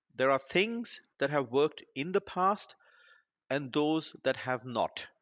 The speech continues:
Now, optimism to me is building upon what has worked and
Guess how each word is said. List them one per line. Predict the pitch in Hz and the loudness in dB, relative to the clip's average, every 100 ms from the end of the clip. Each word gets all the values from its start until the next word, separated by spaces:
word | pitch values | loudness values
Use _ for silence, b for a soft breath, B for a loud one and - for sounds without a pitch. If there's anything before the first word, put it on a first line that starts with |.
| _ _ _ _ - | _ _ _ _ -8
Now, | 117 - | -4 0
optimism | 147 - 185 156 127 113 | 0 2 0 0 -2 -6
to | - | -8
me | 110 170 131 90 90 _ _ _ _ _ _ | -4 -2 -4 -6 -14 _ _ _ _ _ _
is | - 139 139 135 127 - - 107 | -6 -2 2 2 0 -6 -20 -8
building | 143 156 160 156 | -2 0 0 -2
upon | 151 156 147 | -4 -2 -2
what | 131 127 - - - | 0 -2 -2 -6 0
has | 135 190 151 | 2 2 -2
worked | 175 190 240 - - _ _ _ _ _ _ _ - | 2 2 2 -4 -18 _ _ _ _ _ _ _ -2
and | 127 165 220 247 | 0 2 0 -2